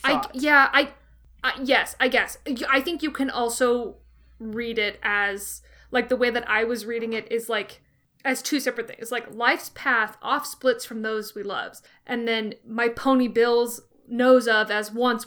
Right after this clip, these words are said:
Speaker 1: like, once we were
Speaker 2: Yeah, no,
Speaker 1: reunited.
Speaker 2: but
Speaker 1: That's the way
Speaker 2: no,
Speaker 1: I
Speaker 2: that's
Speaker 1: was reading
Speaker 2: not,
Speaker 1: it.
Speaker 2: that is not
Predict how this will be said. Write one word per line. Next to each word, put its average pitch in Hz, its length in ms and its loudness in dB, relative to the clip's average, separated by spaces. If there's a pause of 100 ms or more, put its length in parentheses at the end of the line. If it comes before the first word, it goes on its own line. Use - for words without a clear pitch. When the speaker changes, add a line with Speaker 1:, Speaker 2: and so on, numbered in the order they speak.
(140)
Speaker 1:
like, 233 320 0
once 233 320 0
we 254 160 2
were 208 240 0
Speaker 2:
Yeah, 208 140 4
no, 233 60 -2
Speaker 1:
reunited. 190 600 -2
Speaker 2:
but 202 100 4
Speaker 1:
That's - 200 2
the 240 100 -4
way 220 120 2
Speaker 2:
no, - 100 2
Speaker 1:
I 190 120 2
Speaker 2:
that's 156 200 -2
Speaker 1:
was - 60 -12
reading 175 140 -2
Speaker 2:
not, 160 240 0
Speaker 1:
it. - 120 -18
Speaker 2:
that 180 180 -6
is 180 140 -10
not 175 340 -8